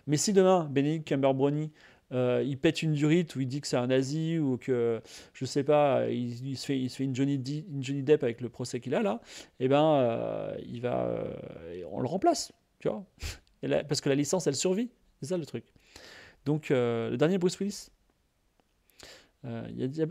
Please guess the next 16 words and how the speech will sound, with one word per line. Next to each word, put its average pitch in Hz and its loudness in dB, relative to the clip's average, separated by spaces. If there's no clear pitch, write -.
il 170 0
y 196 8
a 214 8
eu, 247 2
alors, 156 8
il 190 6
y - 6
a 240 6
une 320 2
série 208 2
Total 180 0
Recall. 151 -4
Ah, 120 -6
c'est - -10
bien, 160 -4
ça, 120 -12